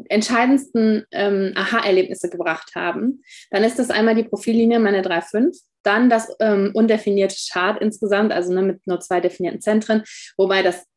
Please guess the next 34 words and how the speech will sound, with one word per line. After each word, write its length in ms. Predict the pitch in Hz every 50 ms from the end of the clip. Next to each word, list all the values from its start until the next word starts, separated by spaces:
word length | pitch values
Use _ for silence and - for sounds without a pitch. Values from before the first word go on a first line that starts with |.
| _ - -
Krasseste 460 | - - 202 202 208 - 214 - 202
für 100 | 185 202
mich 160 | 190 185 180 190
einfach 280 | 170 170 180 170 - -
war 100 | 165 165
das 160 | 165 - -
undefinierte 500 | 185 180 175 165 - 185 165 165 165 175
Solarplexus, 600 | 180 175 170 147 - - 196 190 190 - 196 185
das 160 | - 196 -
hat 160 | - 175 - -
einfach 460 | 180 - - 175 180 - - - -
<laughs> 40 | -
alles 300 | 214 233 247 262 254 254
erklärt, 520 | - 226 247 294 294 254 240 247 269 285 -
so. 280 | - 247 277 359 - - - 440 480 - _ _ - - - - - - 640 605 523 427 -
Da 180 | - 240 254 233
wusste 220 | 311 440 - -
ich 100 | - -
plötzlich, 380 | - 262 254 254 254 - 254 -
warum 240 | 226 220 240 240 233
ich 120 | 254 247
in 60 | 247
meinen 200 | 226 220 214 240
Zwanzigern 560 | 240 - 220 220 247 240 233 220 220 220 220 220
die 100 | 226 226
und 80 | 233 220
die 100 | 220 190
Diagnosen 540 | 220 214 208 220 240 247 269 285 277 269
bekommen 380 | 247 247 254 - 254 247 254 254
habe, 120 | 240 220 -
warum 320 | 214 202 196 208 214 220
das 140 | 214 214 220 -
alles, 360 | - 196 196 208 214 208 -
äh, 280 | - - 196 196 196